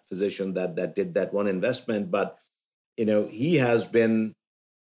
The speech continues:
in, in every single one of our investments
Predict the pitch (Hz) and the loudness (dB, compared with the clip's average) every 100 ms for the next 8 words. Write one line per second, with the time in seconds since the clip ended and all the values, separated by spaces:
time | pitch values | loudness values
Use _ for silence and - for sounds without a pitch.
0 | - 113 113 117 113 147 156 151 180 160 | -2 0 0 -2 0 -2 -2 4 4 6
1 | 139 135 135 123 123 123 120 117 147 156 | 2 2 2 2 2 4 4 4 0 -2
2 | - 101 82 - | -6 -6 -8 -16